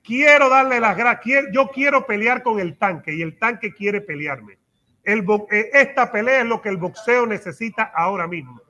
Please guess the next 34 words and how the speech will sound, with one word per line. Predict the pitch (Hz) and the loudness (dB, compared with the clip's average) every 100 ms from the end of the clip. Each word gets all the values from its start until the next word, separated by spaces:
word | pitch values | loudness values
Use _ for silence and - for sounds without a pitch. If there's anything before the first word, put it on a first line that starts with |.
| _ _ - | _ _ -8
Yo | 165 269 | 4 4
acepté | - 233 196 - 262 262 - _ _ - | 4 -2 -4 2 4 4 -4 _ _ 4
todos | 262 320 302 269 | 6 6 4 2
los | 226 - | 0 2
términos | 254 233 190 185 185 _ _ _ | 0 2 -2 -4 -6 _ _ _
de | - 180 | -8 -6
mi | 196 196 | -4 2
lado | 254 277 294 285 _ _ | 4 4 2 -6 _ _
y | 202 202 | -6 -2
le | 190 185 | -2 0
di | 277 | 0
las | 247 | 2
instrucciones | 247 220 214 147 240 226 | 0 -2 -8 -2 0 0
a | 190 | 0
mi | 190 | -4
equipo | 185 277 294 294 277 - _ _ | -6 -6 -4 -4 -4 -6 _ _
que | 214 | 0
lo, | 220 214 | 2 2
lo, | 208 208 | 0 0
que | 202 | -2
lo | 214 208 | 0 -2
hiciera, | - 240 240 180 123 _ _ - | -6 -4 -2 -2 -6 _ _ 0
como | 208 208 202 | 2 4 2
estaba | - 247 277 | 2 2 4
exactamente | 240 269 269 254 262 285 285 - | 2 0 -2 0 0 2 0 0
como | 226 214 | 0 0
lo | 208 202 - _ _ | 0 -2 -8 _ _
ofrecieron. | 208 214 214 196 - 220 196 156 - _ _ | 0 0 0 -6 -4 -2 -2 -4 -10 _ _
Los | 180 202 | -4 -4
fanáticos | - 214 269 285 277 247 - | 0 2 2 0 -2 -2 -2
se | 208 | -6
merecen | 190 220 233 220 | -2 -2 -2 -2
esta | 226 - 202 | -4 -2 -4
pelea. | 185 170 170 131 | -4 -8 -8 -10